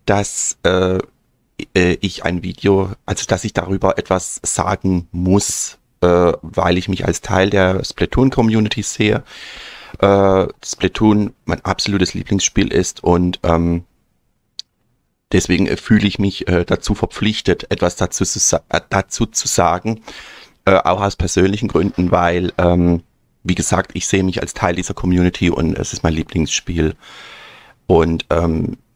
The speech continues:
ich möchte jetzt nicht in Details gehen, äh, wer sich darüber informieren möchte, was, äh, bei Destiny Cast passiert ist.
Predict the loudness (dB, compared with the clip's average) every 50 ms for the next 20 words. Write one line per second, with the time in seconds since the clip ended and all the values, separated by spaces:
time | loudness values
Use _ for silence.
0 | _ _ _ _ _ _ _ _ -2 0 0 0 0 0 -2 -4 -2 -4 -4 -4
1 | -4 -6 -6 -6 -4 -2 0 2 0 0 -2 -4 -4 -2 -2 0 0 0 0 0
2 | 0 2 4 4 4 4 2 2 0 0 -2 -2 -6 -4 -2 -2 -2 0 -2 -2
3 | -2 -2 -2 -2 -2 0 2 2 4 4 4 4 2 2 0 -2 -4 -6 -4 -2
4 | -4 -4 -4 -6 -8 -10 -8 -4 -2 0 0 0 0 -2 -2 0 -2 -2 -2 -2
5 | -4 -4 -4 -2 -2 -4 -2 -4 -6 -8 _ -4 -4 -2 0 0 0 0 2 0
6 | -2 -2 -2 -6 -8 -12